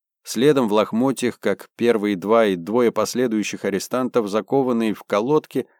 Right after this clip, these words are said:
ковылял курносый горбун с рассечённой скулой и разбитой губой.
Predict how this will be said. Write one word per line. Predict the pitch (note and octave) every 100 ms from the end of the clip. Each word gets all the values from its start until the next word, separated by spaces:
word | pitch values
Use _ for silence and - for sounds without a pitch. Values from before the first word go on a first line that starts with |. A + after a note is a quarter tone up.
| _
ковылял | - F#2+ G#2+ C3+
курносый | C3 B2 A2 B2+ - A#2+
горбун | G2 G#2+ G2+ C3 D3+
с | -
рассечённой | A#2 - G2 - F#2+ F2+
скулой | - F#2+ F#2+ C3+ A#2 _ _
и | -
разбитой | A2+ G#2 B2 C3 B2+
губой. | G2+ A#2 G2+ F2 C#2+